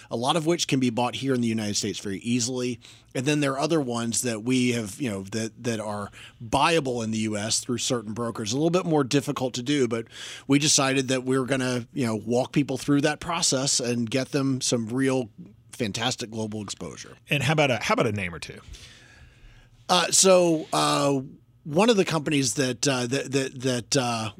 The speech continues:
Speaker 1: we have talked about a lot here at The Motley Fool, and people don't even tend to think of this as being a foreign company, though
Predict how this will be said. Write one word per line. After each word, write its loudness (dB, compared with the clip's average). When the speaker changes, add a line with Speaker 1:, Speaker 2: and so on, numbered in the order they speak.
Speaker 1:
we 4
have 0
talked -2
about -2
a -12
lot 0
here -4
at -8
The -6
Motley -8
Fool, -6
and -4
people 2
don't 2
even 2
tend 0
to -6
think -4
of -6
this 0
as -4
being -4
a -8
foreign -12
company, -8
though -6